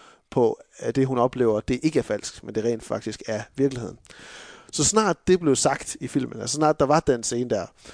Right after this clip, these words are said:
så følte jeg mig virkelig meget hooked på at prøve at se, hvornår er det, filmen prøver at snyde mig.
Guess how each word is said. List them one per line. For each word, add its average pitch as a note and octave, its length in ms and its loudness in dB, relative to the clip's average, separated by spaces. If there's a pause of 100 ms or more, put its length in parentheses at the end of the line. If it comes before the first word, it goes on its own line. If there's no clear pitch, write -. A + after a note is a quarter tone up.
(160)
så - 180 0
følte D#3 440 4
jeg D3+ 80 6
mig C#3+ 240 0
virkelig E3 300 4
meget C3 520 4 (640)
hooked - 360 2 (200)
på D#3+ 120 6
at C3+ 80 6
prøve C#3+ 240 6
at C#3 80 4
se, C#3 300 2 (460)
hvornår C#3+ 340 6
er B2+ 80 6
det, B2+ 100 0
filmen C3 260 0
prøver A#2+ 240 4
at A#2 60 0
snyde C3 200 -4
mig. B2+ 120 -2